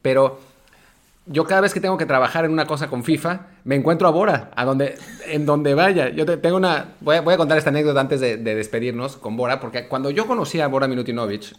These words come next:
o sea, yo obviamente lo conocía por la televisión y eso, pero el día que lo conocí, personalmente, fue en el partido México-Angola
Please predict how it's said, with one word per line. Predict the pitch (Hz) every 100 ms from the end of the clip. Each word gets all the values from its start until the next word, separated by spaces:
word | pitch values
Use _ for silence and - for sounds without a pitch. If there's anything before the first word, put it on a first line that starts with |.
| -
o |
sea, | -
yo | 110 123
obviamente | 123 127 131
lo | 120
conocía | 107 113
por | 113
la | 104
televisión | 98 92 - 139 131
y | 127
eso, | 120 123 - - _ _ - - - _ -
pero | 147 139
el | 139 139
día | 185
que | 202
lo | 202
conocí, | 165 139 - 135 - - - _ _ _ _ _ _ -
personalmente, | 110 131 143 147 143 143
fue | 160 160 139
en | 135
el | 120
partido | 113 107 139 151 151
México-Angola | 135 139 160 160 127 120 123 123 131 - -